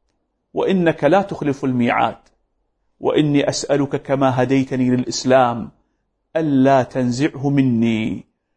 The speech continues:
حتى تتوفاني وأنا مسلم". هذا ما تيسر إراده في هذا اليوم. وأقول في ختام هذا الدرس: اللهم قلت وقولك الحق،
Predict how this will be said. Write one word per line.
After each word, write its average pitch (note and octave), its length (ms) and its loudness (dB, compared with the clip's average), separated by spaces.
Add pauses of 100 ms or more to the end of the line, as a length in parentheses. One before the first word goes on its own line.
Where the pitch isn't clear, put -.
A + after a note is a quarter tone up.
(140)
حتى - 480 -6
تتوفاني A#2+ 760 -4
وأنا D#3 260 0
مسلم". E2 440 -8 (1700)
هذا B2+ 240 -2
ما A#2 100 -2
تيسر A#2+ 500 -6
إراده A#2 320 -2
في A2+ 200 -12
هذا A#2 200 0
اليوم. C#3 400 0 (1500)
وأقول C3+ 440 -2
في B2+ 140 -14
ختام A#2+ 400 -8
هذا A2+ 260 -6
الدرس: - 640 -8 (880)
اللهم C#3 680 -2 (680)
قلت C#3 500 -6 (220)
وقولك B2 520 -2
الحق، - 420 -12